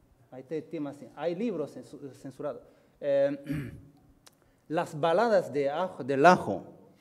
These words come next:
las baladas del Ajo, eh, tuvo, sufrió una censura a lo largo, bueno,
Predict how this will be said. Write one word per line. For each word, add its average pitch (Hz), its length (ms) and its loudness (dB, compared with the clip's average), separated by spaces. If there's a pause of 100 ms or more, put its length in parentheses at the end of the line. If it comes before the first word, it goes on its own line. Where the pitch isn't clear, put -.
las 135 220 -4
baladas 165 240 10
del 135 160 8
Ajo, 147 440 2 (600)
eh, 123 380 -8 (260)
tuvo, 170 600 -2 (380)
sufrió 196 500 -2
una 202 180 -4
censura 151 600 -6
a 147 60 -6
lo 143 100 -4
largo, 131 520 -4
bueno, 120 280 -14